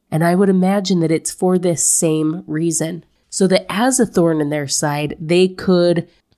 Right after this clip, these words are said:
stir the children up in remembrance of the Lord. Help them remember how much they need the Lord and how much they need to rely on the Lord.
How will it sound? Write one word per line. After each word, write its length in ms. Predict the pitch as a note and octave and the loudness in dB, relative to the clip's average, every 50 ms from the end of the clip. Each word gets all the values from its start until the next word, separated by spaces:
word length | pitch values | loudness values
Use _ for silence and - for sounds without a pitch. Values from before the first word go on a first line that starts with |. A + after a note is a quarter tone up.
| _ _ | _ _
stir 400 | - - - - G#3 G#3 G#3+ G#3 | -4 -2 0 2 2 2 2 2
the 100 | F#3+ G3 | 2 0
children 520 | F#3+ - - F#3 F3+ F3 F3+ F3 E3 D#3 | -2 -2 -2 -2 -2 0 0 0 0 0
up 320 | D3+ D3+ D3 - _ - - - _ _ _ - | 0 -2 -4 -6 _ -20 -20 -20 _ _ _ -2
in 160 | F3 F3 F3+ | 0 0 2
remembrance 920 | E3+ E3+ E3 E3+ D#3+ D3+ D#3+ D#3+ F3 F3+ E3 E3 D3+ C#3+ C#3+ C#3+ - - | 2 0 0 -2 -2 -2 -2 0 0 0 0 -2 -2 -4 -4 -6 -6 -6
of 280 | - - D#3+ D3 D3+ D3+ | -6 -6 -6 -6 -6 -6
the 100 | D#3+ D3 | -6 -6
Lord. 480 | C#3 C#3 D3+ D3+ D3+ D#3 D#3 F3 - - _ _ _ _ _ | -6 -6 -8 -8 -10 -10 -12 -12 -16 -18 _ _ _ _ _
Help 280 | - F#3+ G#3+ A3 - | 0 2 2 2 2
them 240 | - A#3 G#3+ G#3 G3 | 0 0 0 0 0
remember 420 | F#3 F3+ F3+ G3 G3+ G#3+ F#3+ F#3 D#3+ | 0 2 2 0 0 0 0 -2 -2
how 180 | C#3+ - F3+ F#3 | -2 -2 0 0
much 280 | F#3+ G3 F#3+ - - - | 0 0 0 -2 -2 -2
they 120 | F3 E3 | -2 -2
need 420 | E3 E3 D#3+ E3+ F#3 A3 B3 G#3+ | -2 -2 0 0 2 2 0 0
the 120 | F3+ F3+ D#3+ | 0 -2 -2
Lord 260 | D3 D3+ D3+ D3 D3 | -2 -4 -6 -6 -6
and 120 | D3 C#3 | -6 -6
how 120 | C#3 F#3+ G3+ | -4 -2 0
much 240 | G#3 G#3+ G3 - - | 0 -2 -2 -2 0
they 100 | F#3 F3 | 0 0
need 280 | E3+ E3+ E3 D#3+ D#3 | 2 0 0 -2 -4
to 100 | - F#3 | -8 -8
rely 500 | E3 E3 D3+ D3 D3+ D3+ D#3+ F3+ G3+ A3 | -6 -6 -6 -4 -4 -4 -2 -2 -2 -2
on 220 | G#3+ - D#3 D3 D3 | -2 -4 -6 -6 -6
the 80 | D3 | -8
Lord. 400 | C#3+ C#3+ D3+ D3+ D3+ D3+ - - | -8 -8 -8 -10 -10 -12 -14 -18